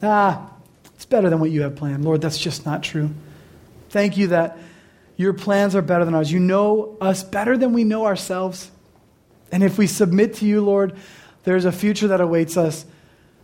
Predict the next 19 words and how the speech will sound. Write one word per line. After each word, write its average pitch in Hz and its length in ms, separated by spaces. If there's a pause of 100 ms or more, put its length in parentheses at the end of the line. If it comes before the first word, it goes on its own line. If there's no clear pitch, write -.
(120)
that 175 160
is 165 300 (560)
so 269 540
much 226 420
better 180 300
than 170 140
anything 185 320
we 175 100
can 165 160
imagine. 147 540 (560)
And 202 120
it 254 100
may 214 180
be 185 140
more 165 200
difficult. 190 500
It 190 60
may 185 200
have 180 340